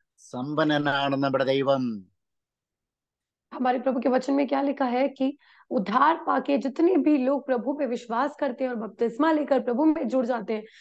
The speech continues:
Speaker 2: वे सब परमेश्वर की संतान बन जाते हैं। क्योंकि परमेश्वर के वचन में क्या लिखा है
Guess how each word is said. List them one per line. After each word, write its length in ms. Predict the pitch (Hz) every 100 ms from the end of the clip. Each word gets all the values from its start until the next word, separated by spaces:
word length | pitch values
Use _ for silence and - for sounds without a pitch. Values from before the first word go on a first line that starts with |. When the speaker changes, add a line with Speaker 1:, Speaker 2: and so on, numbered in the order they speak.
| -
Speaker 2:
वे 80 | 285
सब 240 | 320 320
परमेश्वर 640 | 294 262 233 269 - 285 269
की 140 | 285
संतान 540 | 277 233 190 233 302
बन 200 | 262 269
जाते 360 | 254 233 - 220
हैं। 160 | 208 196
क्योंकि 400 | - - 220 262
परमेश्वर 420 | 262 240 247 294
के 80 | 285
वचन 280 | 277 285
में 160 | 269 277
क्या 120 | 277
लिखा 280 | 254 269 254
है 260 | 247 330